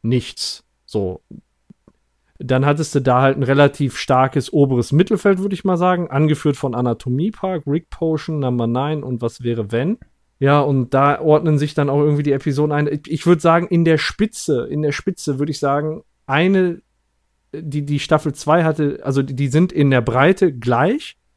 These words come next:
aber in der Spitze hat die zweite Staffel eben eine Top-Episode mehr, ähm, aus meiner Sicht, nämlich die beiden, die ich gerade genannt hab. Deswegen ganz, ganz leicht Richtung Ep-, äh, Staffel zwei,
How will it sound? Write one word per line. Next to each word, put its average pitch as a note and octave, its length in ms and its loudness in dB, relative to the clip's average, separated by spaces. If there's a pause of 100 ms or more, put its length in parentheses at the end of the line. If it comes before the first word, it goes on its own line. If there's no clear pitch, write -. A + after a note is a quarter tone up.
aber D3+ 200 4
in E3+ 100 2
der D#3+ 100 6
Spitze G3+ 500 -2
hat E3+ 120 0
die D3+ 120 -2
zweite E3+ 380 0
Staffel D#3 380 -2
eben C#3+ 240 -2
eine D3 320 0
Top-Episode B2 720 -4
mehr, G#2+ 260 -12 (760)
ähm, A#2 320 2
aus A#2+ 220 -2
meiner A2 340 0
Sicht, G#2 360 -10
nämlich B2+ 360 -2
die C3 100 -6
beiden, B2 300 -2
die B2 60 -6
ich - 140 -14
gerade A#2 260 -4
genannt A2 340 -6
hab. A2 100 -8
Deswegen C3 480 -2
ganz, F3 640 0
ganz D#3 720 -2
leicht C3 720 -2
Richtung B2+ 420 -6
Ep-, B2+ 280 -10
äh, A#2+ 180 -2
Staffel C3 400 -6
zwei, B2+ 480 -6